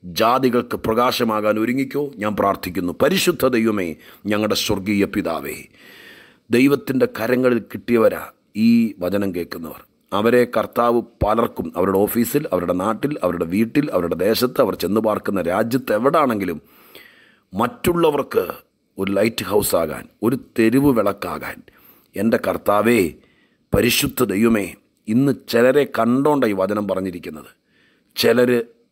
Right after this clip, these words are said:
സമർപ്പിക്കുമ്പോൾ അവരെ നാടിൻ്റെ വിളക്കായി, വീടിൻ്റെ വിളക്കായി ദൈവം മാറ്റണേ. പ്രത്യേകിച്ച് ചുറ്റിക്കറങ്ങി, ചുറ്റിക്കറങ്ങി ഞങ്ങളുടെ പ്രിയപ്പെട്ടവരെ കെടുത്തിക്കളയാൻ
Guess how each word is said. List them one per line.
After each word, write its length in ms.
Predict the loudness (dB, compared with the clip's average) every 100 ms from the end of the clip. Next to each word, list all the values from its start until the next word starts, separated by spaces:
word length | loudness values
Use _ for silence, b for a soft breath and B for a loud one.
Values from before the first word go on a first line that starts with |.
| _ -10
സമർപ്പിക്കുമ്പോൾ 840 | -2 0 0 0 -2 -2 0 0 -2 -4
അവരെ 380 | 0 2 2 2 -2 -8 -8
നാടിൻ്റെ 580 | -4 0 2 2 4 4
വിളക്കായി, 540 | 4 0 -2 -4 -4 -8 -6
വീടിൻ്റെ 540 | 2 2 4 2 2
വിളക്കായി 440 | 2 0 -2 -4 -4
ദൈവം 260 | -4 -4
മാറ്റണേ. 380 | -6 -8 -8 -12 -6 -2
പ്രത്യേകിച്ച് 760 | -2 -2 2 4 4 -2 -8 -12 b b b b _ -8
ചുറ്റിക്കറങ്ങി, 640 | -6 -6 -2 0 2 0
ചുറ്റിക്കറങ്ങി 720 | -2 -2 0 0 0 0 -2 -4 b b b b b b -2
ഞങ്ങളുടെ 340 | 2 2 2
പ്രിയപ്പെട്ടവരെ 680 | 4 2 2 0 2 2 0 -6 _
കെടുത്തിക്കളയാൻ 880 | 0 2 2 2 0 0 0 -2 -6